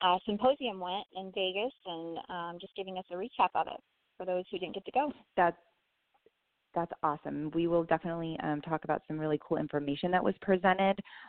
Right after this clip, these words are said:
Speaker 2: Um, there was some new stuff that was presented that's gonna be available on the YouTube channel, but, um, we'll kinda go over it. I think the most interesting thing I found was wi-, the talk called When Does It Start, um, which was a ton of information that was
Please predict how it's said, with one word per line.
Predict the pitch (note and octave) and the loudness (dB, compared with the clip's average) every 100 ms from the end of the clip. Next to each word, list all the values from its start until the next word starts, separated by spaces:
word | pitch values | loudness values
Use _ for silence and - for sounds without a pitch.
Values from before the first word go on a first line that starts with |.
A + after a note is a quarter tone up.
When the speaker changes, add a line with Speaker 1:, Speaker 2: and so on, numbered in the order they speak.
| - | -2
Speaker 2:
Um, | - D#3 D3+ D3+ | 4 6 6 2
there | D3+ | -2
was | D3+ | -2
some | D#3+ D3+ | -12 -14
new | D3 D3 _ | -14 -16 _
stuff | C#3+ C#3+ | -2 -2
that | - | -4
was | - - | -4 -4
presented | - D#3 D3 D3 | -2 0 0 0
that's | C#3+ - | -2 -2
gonna | - G3+ | 0 0
be | F3 | 2
available | D3+ D3 C#3+ C#3+ | 2 2 2 0
on | C#3 | -2
the | C#3 | -2
YouTube | C#3 C#3+ D3 - | -4 -4 -4 -4
channel, | D3+ C#3 C3+ - - - - | 0 2 2 -2 -16 -8 2
but, | D3+ - | 4 4
um, | C#3 C#3 | -2 -4
we'll | C#3 | -8
kinda | - D#3 C#3+ | -6 -6 -6
go | C#3 C3+ | -2 -2
over | C3 C3 | -2 -4
it. | C3 - - | -4 -6 -2
I | D3 D3 | 0 0
think | D3 | -2
the | D3 | 0
most | D3 C#3+ | 0 0
interesting | - D#3 D3 D3 D3 | -4 -2 -2 -2 -2
thing | C#3+ D3 | 0 2
I | C#3+ | 0
found | C#3 C#3+ C#3+ | 2 2 2
was | C#3 - - | 0 -4 -2
wi-, | C#3 - | -2 2
the | C#3 | 2
talk | - C#3+ - | 4 2 0
called | - C#3 C3+ | 0 -2 0
When | C#3+ C#3 | -6 -2
Does | C3+ C3 | -4 -2
It | - _ _ | -6 _ _
Start, | B2+ C3 C3 - - - - - - | 4 4 2 -4 -20 -18 -18 -16 -4
um, | C3+ C3+ | -4 0
which | C#3 | 0
was | D3 C#3+ | 0 2
a | D3 | 0
ton | - F3 E3 | 0 0 0
of | D3+ | -2
information | D3 D3 C#3 C3+ D3+ | -2 -2 0 -2 -4
that | C#3 | -4
was | - | -4